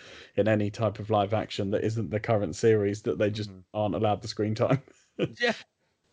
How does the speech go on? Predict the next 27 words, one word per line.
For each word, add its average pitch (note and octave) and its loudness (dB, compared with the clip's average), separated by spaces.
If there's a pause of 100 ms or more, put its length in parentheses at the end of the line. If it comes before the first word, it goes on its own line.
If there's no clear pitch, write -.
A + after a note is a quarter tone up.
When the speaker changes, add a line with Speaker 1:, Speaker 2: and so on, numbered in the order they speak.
(320)
Speaker 2:
Yeah, A2+ -4
yeah, F#2+ -10
absolutely. A2+ -2
And, A2+ -4
uh, B2 2
I B2 2
remember, C3+ 4 (800)
it's A2 -12
funny C3+ 2
because G#2+ -6
the A#2 0
original A2 -2
trilogy, F2+ -8 (240)
you G#2+ -8
know, F#2+ -8 (140)
I G2+ -6
think - -8 (340)
in A2 -8
the A2 -2
remastered A2 -2
version, G2 -4
they G2 -6
added G#2 -2
in G#2 -2
more G2+ -4
Boba F2+ -6
Fett. F2 -4